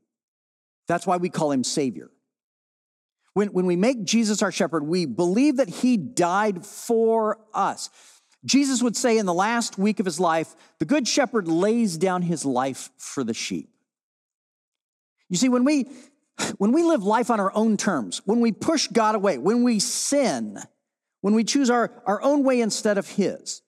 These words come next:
we reject the creator and sustainer of life.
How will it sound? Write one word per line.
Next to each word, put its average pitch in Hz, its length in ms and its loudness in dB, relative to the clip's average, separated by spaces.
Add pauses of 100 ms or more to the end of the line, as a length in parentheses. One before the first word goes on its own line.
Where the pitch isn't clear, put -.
(280)
we 240 160 4
reject 226 480 0
the 269 100 0
creator 262 640 2
and 214 240 0
sustainer 226 680 0
of 175 120 0
life. 113 500 -2